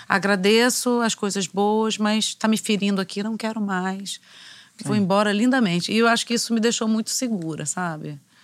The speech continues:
Speaker 2: Mas, ah, quando você gravou lá o Rock Ferreira, por que que foi uma grande loucura?
Speaker 1: Porque eu tava tentando justamente, come-, eu tava começando esse processo, assim, de, de me libertar, de, por exemplo, é, editar muito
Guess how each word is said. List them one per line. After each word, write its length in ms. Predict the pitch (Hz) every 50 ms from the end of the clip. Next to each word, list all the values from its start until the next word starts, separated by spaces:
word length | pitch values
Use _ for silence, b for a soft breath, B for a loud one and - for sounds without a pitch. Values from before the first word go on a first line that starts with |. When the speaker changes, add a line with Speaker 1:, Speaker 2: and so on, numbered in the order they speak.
| b b b b
Speaker 2:
Mas, 240 | 170 170 180 165 175
ah, 80 | 180
quando 300 | 170 - - 214 220 202
você 200 | 185 185 - -
gravou 500 | 165 175 170 165 151 135 147 156 160 160 151 143 135 131 127 -
lá 240 | 151 151 147 143 139
o 60 | 131
Rock 240 | 120 151 151 - -
Ferreira, 380 | - 165 143 123 165 180 170 160
por 160 | - - -
que 80 | - 214
que 80 | - -
foi 80 | 196
uma 100 | 175 165
grande 260 | 156 156 156 143 - 156
loucura? 360 | 147 - - 139 123 120 113 - _ _ -
Speaker 1:
Porque 920 | 359 359 359 294 - - - - _ - 277 285 302 311 302 285 254 254
eu 120 | - 277 262
tava 240 | - 277 269 277 277
tentando 480 | 302 302 277 - - 285 285 277 285
justamente, 640 | 240 262 294 - - 320 302 269 247 254 269 254 -
come-, 240 | - 294 277 277 -
eu 80 | 254
tava 180 | - 269 247 254
começando 360 | 285 262 262 - - 285 311
esse 120 | 330 - -
processo, 640 | 320 320 311 302 - 247 220 202 185 180 - -
assim, 280 | 180 - - 196 190 190
de, 440 | 160 185 202 202 202 196 190 180 170
de 120 | - 202 208
me 80 | 214
libertar, 880 | 208 214 202 240 220 - - - - 220 214 220 226 233 247 262 269 B B B B B B B B
de, 100 | 190 214
por 160 | - 254 247 240
exemplo, 960 | 233 208 160 220 226 226 233 247 247 240 - 262 262 262 262 269 269 269 - _ _ _ _ _ _ _ _ -
é, 840 | 214 220 220 214 214 208 202 202 196 196 190 185 180 180 170 170 -
editar 540 | - 247 226 185 247 240 - - 262 254 269
muito 720 | 269 254 240 226 220 220 214 208 - - 214 214 214